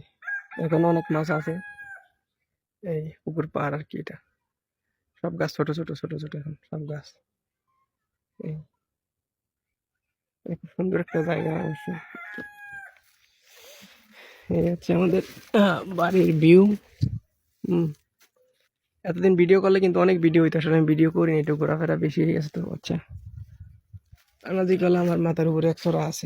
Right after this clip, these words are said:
অনেক বড় এক ছড়া, ঠিক আছে? কারণ এখন যাবো আবার কুরবানিতে আসবো আর কি, যদি আল্লাহ আনে। এই এক ছড়া আছে।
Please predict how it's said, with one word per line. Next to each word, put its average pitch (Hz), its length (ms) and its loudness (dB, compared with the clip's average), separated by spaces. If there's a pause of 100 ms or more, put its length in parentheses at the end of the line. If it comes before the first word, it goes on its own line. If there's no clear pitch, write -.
অনেক 160 160 0 (100)
বড় 156 180 4
এক 151 100 -4 (100)
ছড়া, 180 220 -6 (1400)
ঠিক - 200 -14
আছে? 170 180 -6 (1500)
কারণ 165 160 0
এখন 175 240 2
যাবো 175 240 6
আবার 180 340 6
কুরবানিতে 170 460 6
আসবো 156 280 4 (100)
আর 156 80 2
কি, - 120 -8
যদি 160 200 2
আল্লাহ 156 300 2
আনে। 165 160 4 (1200)
এই 180 140 -6
এক 170 180 -2
ছড়া 160 220 0
আছে। 160 220 -8